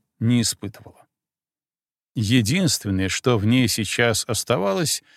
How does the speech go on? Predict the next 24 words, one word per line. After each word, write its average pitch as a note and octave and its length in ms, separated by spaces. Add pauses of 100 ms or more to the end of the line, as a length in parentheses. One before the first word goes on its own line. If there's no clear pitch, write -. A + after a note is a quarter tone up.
(280)
злость A#2 800
на C3+ 180
призрак D3+ 460
матери G#2 680 (100)
и E3 200
в - 120
то F#3 220
же A2+ 180
время E3+ 480
облегчение, A#2+ 960 (300)
что - 340
она B2+ 440
не C3 220
зависит G#2+ 960
от B2 200
ее G#2+ 280
мнения. F2 540 (1900)
Паханг G3 640
дошел C3+ 480
до D3+ 180
места F3+ 420
уже C#3+ 460
полностью D3 640
спокойным. F#2 640